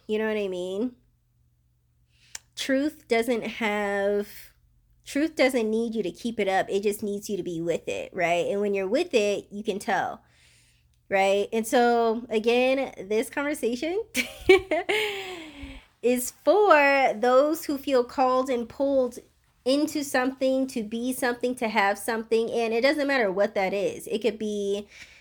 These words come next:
um, a loving relationship. It could be a business. It could be a job. It could be a podcast. <laughs> It could be a fashion line. It could be being an author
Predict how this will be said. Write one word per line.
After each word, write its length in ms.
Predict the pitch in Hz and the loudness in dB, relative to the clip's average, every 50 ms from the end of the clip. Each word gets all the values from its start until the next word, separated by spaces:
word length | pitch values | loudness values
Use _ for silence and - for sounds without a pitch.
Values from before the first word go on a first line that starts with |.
| _ _ _ _ _ _ _ - | _ _ _ _ _ _ _ -2
um, 640 | - 208 208 202 196 190 185 180 175 170 156 127 - _ - | 0 2 2 2 2 2 0 -2 -2 -4 -6 -10 -10 _ -2
a 80 | 208 214 | 0 2
loving 300 | 220 220 226 226 214 214 | 4 4 4 2 2 0
relationship. 600 | 202 196 208 311 320 330 320 254 254 208 170 175 | 0 2 2 4 4 4 2 0 0 -2 0 -2
It 80 | 175 | -4
could 140 | 175 214 190 | -4 -4 -4
be 140 | 190 185 175 | -2 -2 -2
a 40 | 170 | 0
business. 580 | 208 226 277 311 320 277 208 156 120 - - | 2 2 2 2 2 -2 -4 -4 -6 -6 -6
It 80 | 196 185 | -6 -4
could 180 | - 220 196 208 | -2 -4 -4 -2
be 600 | 220 214 214 214 208 208 202 196 196 180 175 - - | -4 -6 -4 -4 -4 -4 -2 -2 -2 -2 -2 -4 -4
a 560 | 196 196 185 190 185 185 185 185 180 165 - - - - | -2 0 0 2 2 2 2 2 0 -2 -4 -6 -10 -10
job. 520 | 180 208 214 240 277 277 233 196 151 127 - | -4 0 2 2 2 4 2 2 0 0 -4
It 140 | - - - | -6 -6 -2
could 200 | 233 208 214 - | -2 -4 -4 -4
be 580 | 226 214 202 202 202 202 196 196 196 190 196 196 196 208 - _ _ _ _ _ _ _ _ _ _ _ _ _ - - - - | -8 -6 -6 -6 -6 -6 -4 -2 0 0 0 0 -2 -4 -10 _ _ _ _ _ _ _ _ _ _ _ _ _ -20 -10 -4 -2
a 100 | 214 220 | -2 0
podcast. 760 | 220 247 285 311 311 277 139 87 - - - - - 220 - - - | 2 0 0 2 0 -2 -4 -4 -6 -10 -12 -10 -8 -8 -4 2 6
<laughs> 0 | 330 311 349 320 - - 392 403 392 381 370 339 277 | 6 8 6 6 2 0 -2 0 -2 -4 -8 -4 2
It 140 | - 233 240 | 2 2 4
could 140 | 277 262 233 | 4 2 2
be 300 | 247 247 240 233 226 208 - | 2 0 -2 -2 -2 -2 -2
a 100 | 190 208 | -2 -2
fashion 400 | - 233 214 311 320 - 302 226 | 0 2 2 2 2 0 -2 -2
line. 280 | 208 170 143 135 - - | -2 -4 -4 -6 -4 -4
It 80 | 208 | -2
could 140 | 214 247 208 | -2 -2 -2
be 420 | 233 220 220 214 214 214 202 196 208 - - - - _ _ _ _ _ _ _ - - | -2 -2 -2 0 0 0 0 0 -2 -10 -18 -20 -20 _ _ _ _ _ _ _ -16 -8
being 320 | - 196 180 185 190 196 208 | -4 -2 -2 -2 -2 -2 0
an 80 | 220 233 | 0 2
author 760 | 262 320 381 - - - 233 202 170 151 143 104 98 190 | 2 2 2 0 0 2 2 2 2 2 -2 -4 -6 -10